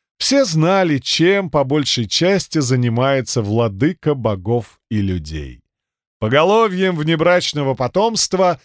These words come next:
с ним мог поспорить разве что Посейдон, тот ещё жеребец.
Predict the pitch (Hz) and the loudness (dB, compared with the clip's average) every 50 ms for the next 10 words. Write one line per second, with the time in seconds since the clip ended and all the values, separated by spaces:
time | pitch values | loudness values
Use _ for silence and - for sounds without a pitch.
0 | _ _ _ _ - - - - 190 220 254 269 262 220 208 220 220 208 - - | _ _ _ _ -8 -6 -6 -2 0 2 2 2 2 2 0 0 0 0 0 0
1 | 165 151 - - - 190 208 190 180 156 - 151 156 165 175 160 123 151 156 - | 0 0 0 -2 0 2 2 2 0 0 0 0 2 2 2 2 0 -2 -2 -2
2 | - - - 151 147 143 139 127 - _ _ _ _ _ _ _ - 208 240 196 | -2 -2 0 2 4 4 2 2 -2 _ _ _ _ _ _ _ -2 0 0 0
3 | - - - 127 120 113 110 104 110 127 139 139 131 123 107 87 73 _ _ _ | 0 -2 0 0 0 0 0 2 2 2 4 4 2 0 -2 -8 -14 _ _ _
4 | _ _ - - 156 190 214 202 - - 113 113 123 117 - - - - 135 139 | _ _ -2 0 0 0 0 -2 -6 -8 -6 -4 -2 -2 -2 -2 0 0 0 0
5 | 127 101 117 113 117 110 95 117 135 135 110 - - - - | 2 0 0 -2 -2 -2 0 0 0 0 0 -2 -6 -10 -10